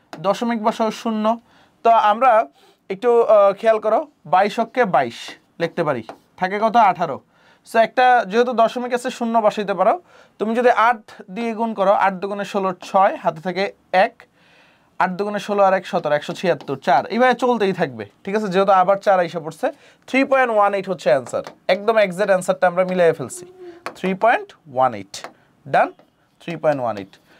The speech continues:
So, তোমরা বুঝতে পারতেছো কিনা একটু কাইন্ডলি কমেন্ট করে জানিয়ে দিও, আর ভিডিওটা একটু লাইক দিও বা শেয়ার দিও, তোমার ফ্রেন্ডরা যেন জানতে পারে। So, চলো পরের অঙ্কটায় যাই। আমি তোমাদের বিন্দুমাত্র সময় নষ্ট করতে আসি নাই। So, এই প্রবলেমটা কীভাবে সলভ করবা? দেখো, থ্রি পয়েন্ট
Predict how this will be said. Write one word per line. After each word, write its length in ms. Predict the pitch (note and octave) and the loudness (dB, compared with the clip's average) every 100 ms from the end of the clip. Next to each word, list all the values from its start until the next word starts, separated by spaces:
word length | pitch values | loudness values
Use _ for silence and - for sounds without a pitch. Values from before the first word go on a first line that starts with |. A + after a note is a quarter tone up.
| _ - | _ -8
So, 80 | G3 G3 F#3+ F#3+ | 0 2 2 0
তোমরা 160 | G#3 A3 G3 | 0 0 0
বুঝতে 200 | F#3+ A#3+ | -2 0
পারতেছো 280 | A#3 A#3 C4 | 0 -2 -6
কিনা 120 | A#3+ B3+ | -2 -2
একটু 100 | A3+ A3+ | -2 0
কাইন্ডলি 220 | A3 G#3+ G#3+ | 0 0 0
কমেন্ট 220 | G3+ G#3+ A3 | 0 0 0
করে 100 | A3 G#3+ | 2 2
জানিয়ে 280 | G#3+ G#3+ F#3+ | 2 0 4
দিও, 140 | G#3+ - - _ _ _ | 2 2 -6 _ _ _
আর 60 | E3 E3 | -2 -2
ভিডিওটা 320 | G3 A3+ A3 G#3+ | 0 2 4 2
একটু 140 | G3+ A3 G3 | 2 0 2
লাইক 160 | F#3+ F3+ | 0 -4
দিও 160 | G#3+ G#3+ G3+ | 0 2 2
বা 60 | F#3 - | 0 2
শেয়ার 220 | F#3+ F#3+ F3+ | 2 2 0
দিও, 160 | G3+ A3+ G3+ | 0 0 0
তোমার 160 | E3+ E3 | -2 0
ফ্রেন্ডরা 280 | F3 E3+ F3+ E3+ | 0 2 2 2
যেন 100 | F3+ F#3+ | 2 2
জানতে 180 | F3+ D3+ | 2 0
পারে। 140 | A2+ F2+ - | -2 -6 -8
So, 60 | - F#3 | -6 0
চলো 140 | G#3 F3 | 2 2
পরের 200 | F#3 F#3+ F3+ | 2 2 2
অঙ্কটায় 320 | E3+ D3 C3 | 0 0 0
যাই। 120 | A2+ F#2 _ _ _ - | -2 -6 _ _ _ -2
আমি 100 | F#3 G#3 | 0 2
তোমাদের 200 | B3 A#3+ A#3+ | 2 2 0
বিন্দুমাত্র 360 | B3+ B3 A#3+ A#3+ | 0 0 0 0
সময় 200 | A#3 A#3 G#3+ | 2 2 0
নষ্ট 140 | - A3+ | -2 -2
করতে 180 | A3+ A#3 F#3+ | 0 2 0
আসি 120 | F#3 | 0
নাই। 80 | G#3 - _ - _ - | -2 -4 _ -20 _ -2
So, 60 | - A#3 | 0 2
এই 60 | D4 C4 | 2 2
প্রবলেমটা 420 | B3+ B3 A#3+ A#3 G#3 | 2 4 4 2 4
কীভাবে 240 | G3 F#3+ - | 4 4 4
সলভ 160 | D3 - | -2 -2
করবা? 160 | C#3 C3+ F3+ | -2 2 2
দেখো, 180 | E3 - _ _ _ - | 2 -2 _ _ _ -8
থ্রি 160 | A#3+ C4+ - | -2 0 2
পয়েন্ট 220 | C#4+ | 2